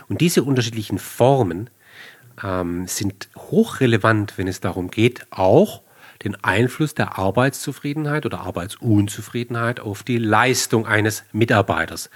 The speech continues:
zu erklären. Ähm, ganz interessant ist ein Modell,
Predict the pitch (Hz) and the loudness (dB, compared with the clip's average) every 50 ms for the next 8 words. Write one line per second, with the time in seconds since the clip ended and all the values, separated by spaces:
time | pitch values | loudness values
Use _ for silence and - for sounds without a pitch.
0 | - - - - - - - _ _ - - - - 110 104 - - 101 95 95 | -20 -20 -20 -20 -20 -20 -20 _ _ -18 -14 -12 -10 -12 -10 -8 -4 -2 0 0
1 | 90 71 - 87 - - _ _ _ _ _ _ _ _ _ - - - - - | -2 -2 -6 -12 -18 -20 _ _ _ _ _ _ _ _ _ -20 -20 -20 -20 -20
2 | - - - - - - _ _ - 104 104 101 101 98 98 98 104 104 - _ | -20 -20 -20 -20 -20 -20 _ _ -4 -2 0 2 2 2 0 -2 -4 -6 -10 _
3 | - _ _ - - 220 277 285 - 220 214 190 175 156 - - 139 135 185 240 | -20 _ _ -2 0 2 2 0 0 -2 -2 0 0 0 2 2 4 4 4 2
4 | 254 - - - - - - - - 113 139 139 127 - - - 131 123 123 117 | 0 0 -4 -6 -6 -6 -8 -10 -10 -6 -4 -4 -2 -2 -4 0 2 4 4 4
5 | 113 113 113 113 113 107 113 107 - 110 110 120 135 160 190 214 | 4 2 0 0 0 2 2 2 4 4 4 4 4 4 2 0